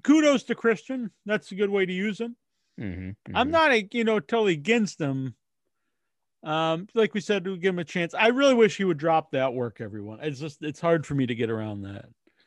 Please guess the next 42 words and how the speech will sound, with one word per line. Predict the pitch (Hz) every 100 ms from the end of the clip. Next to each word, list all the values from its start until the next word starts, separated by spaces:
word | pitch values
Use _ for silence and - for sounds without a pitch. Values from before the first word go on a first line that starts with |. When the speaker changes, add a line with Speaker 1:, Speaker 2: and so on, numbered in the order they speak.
| -
Speaker 2:
Yeah. | 139 92 87 87
Speaker 1:
'Cause | 151
it | 196
doesn't | 240 220 214 170
fit | - 196 -
the | 156
company. | - 170 160 113 101 101
Like, | 110 110 120 _ _ _ _ _ _ _ _ _ _
it | 196
doesn't | 202 226
fit | 180 202
him, | 156 180 226 254 240
and | 165
it |
doesn't | 170 175 170
fit | 151 185 -
the | 151
company. | 202 214 139 127
It's | 127 160
a |
company | 143 202 - 180
known | 175 175 202 185
for, | 147 160 143
like, | 139 135 - _ _ _ _ _ _ _ _ _
for, | _ 156 143 123 135 139
for | - 139
the | 123
work | 131 202 -
rate. | 127 101 - _ _ _ _
And | 139
Speaker 2:
And | 131
Speaker 1:
he's | 151
not, | - - 180
like, | 285
Speaker 2:
Christian's | 160 98
Speaker 1:
the | 143
greatest | 127 143 147 135
worker | 131 185 - 123
I've | 113
ever | 113 110 110
thought | - 131 131
of. | 95